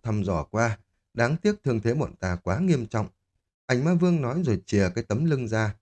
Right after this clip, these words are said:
trên lưng quán có vết thương sâu đến mức thấy cả xương, khiến cho người ta sợ đến mức không rét mà run. "Được, để, vậy để ta thử một chút.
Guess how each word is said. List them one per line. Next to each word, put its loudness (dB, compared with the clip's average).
trên 2
lưng 2
quán 0
có -2
vết 2
thương 2
sâu 0
đến 2
mức 2
thấy 0
cả -2
xương, 2
khiến 4
cho 0
người 2
ta -2
sợ -2
đến -2
mức 2
không 2
rét -2
mà -6
run. 0
"Được, 0
để, 2
vậy 2
để -2
ta -2
thử 0
một -6
chút. 0